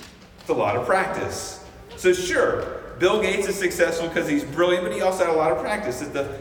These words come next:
Beatles are successful because, sure, they're talented, but they also had a lot of practice. And I think we think that way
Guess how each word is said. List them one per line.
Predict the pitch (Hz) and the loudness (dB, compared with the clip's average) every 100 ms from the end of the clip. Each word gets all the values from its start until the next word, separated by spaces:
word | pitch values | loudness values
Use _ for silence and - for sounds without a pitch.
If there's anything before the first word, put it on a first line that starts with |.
| - | -10
Beatles | - 160 175 185 180 | -4 0 2 2 4
are | 170 156 160 - - - - | 4 4 2 -2 -6 -10 -12
successful | - 180 175 175 175 180 190 185 | -2 0 2 4 2 2 0 0
because, | 180 180 156 - - | 2 2 2 0 -4
sure, | - 170 | 0 2
they're | 165 156 | 2 2
talented, | 160 165 180 185 185 180 | 0 0 0 0 -2 0
but | 165 156 | 0 -2
they | 175 | -4
also | - 185 | -6 -4
had | 160 | -4
a | |
lot | 156 | -4
of | 165 | -6
practice. | 190 185 - 185 - - - - - - - - - - - | -8 -10 -12 -12 -12 -12 -14 -16 -18 -20 -18 -18 -18 -18 -10
And | 185 | -6
I | 185 277 440 - | -4 -4 -4 -4
think | 233 220 214 - - - - - | -2 -2 -4 -8 -12 -12 -14 -12
we | 180 269 | -6 -4
think | - 240 214 | -4 -2 2
that | 190 - | 2 2
way | 151 147 143 147 - | 2 2 0 -4 -8